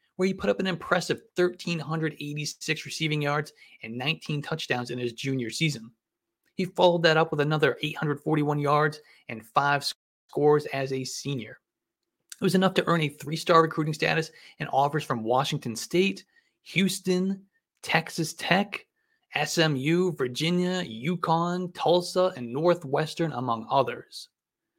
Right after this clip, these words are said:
And Rice ultimately chose S M U. He played in ten games as a true freshman, and he caught twenty-five passes for four hundred three yards and a touchdown. Rice saw a bump in production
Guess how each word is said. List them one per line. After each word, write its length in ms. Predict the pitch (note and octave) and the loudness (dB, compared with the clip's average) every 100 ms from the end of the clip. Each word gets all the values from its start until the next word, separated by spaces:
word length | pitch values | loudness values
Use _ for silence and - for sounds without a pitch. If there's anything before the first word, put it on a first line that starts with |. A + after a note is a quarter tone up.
| _ _ - | _ _ -4
And 120 | F#3 | 2
Rice 160 | G#3+ | 2
ultimately 440 | A3 G3 G#3+ G3+ F#3+ | 2 0 2 0 0
chose 320 | - F#3+ F#3+ | 4 4 4
S 200 | F3+ - | 2 0
M 100 | F3+ | 0
U. 260 | G3 - - _ _ _ _ _ _ | 0 -2 -8 _ _ _ _ _ _
He 100 | - | -18
played 220 | - D3 B2+ | -4 -2 0
in 120 | A2+ | -2
ten 240 | - G3 | -4 -2
games 300 | F3 F3 E3+ | -2 -2 -2
as 80 | C#3 | -4
a 60 | A#2+ | -6
true 200 | - G#2+ | -8 0
freshman, 440 | - E3+ - E3+ | 2 2 0 -6
and 100 | C3+ | -4
he 80 | B2+ | -4
caught 220 | B2+ - _ _ _ _ A#2+ | -4 -4 _ _ _ _ -12
twenty-five 600 | - E3 F#3+ F#3+ F3 E3+ D#3+ | -6 0 2 2 2 2 0
passes 420 | E3+ D#3 - D3+ | 0 0 -4 -10
for 140 | - - | -10 0
four 140 | E3 | 0
hundred 240 | E3 D#3 - | 2 -2 -2
three 100 | C#3+ | 0
yards 420 | C#3 C3+ C3+ - _ _ _ C3+ | 2 4 2 -4 _ _ _ -8
and 160 | C#3 | -2
a 80 | C3 | -2
touchdown. 460 | B2 B2 - G#2+ G#2 _ _ _ _ _ _ _ _ _ D3+ | 0 -2 -2 -8 -10 _ _ _ _ _ _ _ _ _ -2
Rice 220 | F3 F3 | 0 4
saw 160 | F#3 F3 | 6 6
a 120 | D#3+ | 4
bump 320 | - D3 D3 | 0 -2 0
in 80 | D3 | 0
production 440 | C#3 B2+ - A#2+ | 0 0 -2 -6